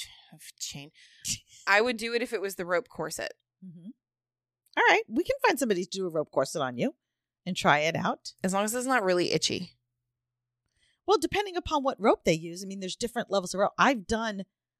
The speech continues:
Speaker 2: with silk rope. There's nothing itchy about silk rope. It's nice and soft and pretty.
Speaker 1: Okay. I would actually do that.
Speaker 2: Okay. We're actually getting into something that is a limit for me.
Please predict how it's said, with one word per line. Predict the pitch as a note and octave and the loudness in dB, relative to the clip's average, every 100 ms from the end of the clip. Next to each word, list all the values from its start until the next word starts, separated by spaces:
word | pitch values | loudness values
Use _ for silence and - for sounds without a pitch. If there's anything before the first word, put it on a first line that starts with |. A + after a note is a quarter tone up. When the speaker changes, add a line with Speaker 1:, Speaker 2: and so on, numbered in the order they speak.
| _ | _
Speaker 2:
with | F#3+ - | -6 -4
silk | - D#4+ - | 6 6 6
rope. | E3 - - - | -4 -4 -12 -14
There's | F3 E3+ | -8 0
nothing | A3+ C4 C#3+ | 0 0 0
itchy | - E3+ | 0 0
about | C#3+ - | -2 0
silk | - A#3+ | 0 0
rope. | E3 F#3 | -2 -6
It's | - - | -10 0
nice | E3 - | 0 0
and | G#3 | -8
soft | - G3 - | -2 -2 -2
and | - | -12
pretty. | F#3 E3+ - _ _ - | -10 -12 -14 _ _ -6
Speaker 1:
Okay. | D#4+ C4+ - _ _ | -2 -2 -4 _ _
I | F#3+ | -2
would | G3 | 0
actually | G3 G3 G#3+ | 0 -2 -6
do | F#3+ | -4
that. | E3 A#2 - _ _ _ _ | -2 -2 -4 _ _ _ _
Speaker 2:
Okay. | - _ _ _ - | -20 _ _ _ -4
We're | G#3 - | -4 2
actually | G#3 A#3 - C#4 B3+ | 2 2 -8 -12 -8
getting | - - C4+ | 0 0 -2
into | E3+ - | -10 -14
something | - A#3+ D4+ - E3+ E3+ _ | -8 -8 -8 -12 -14 -16 _
that | D#3+ F3 | -4 -4
is | F3+ | -4
a | |
limit | F#3 A3+ G4+ - | -6 -6 -6 -12
for | - C3 | -14 -14
me. | - | -16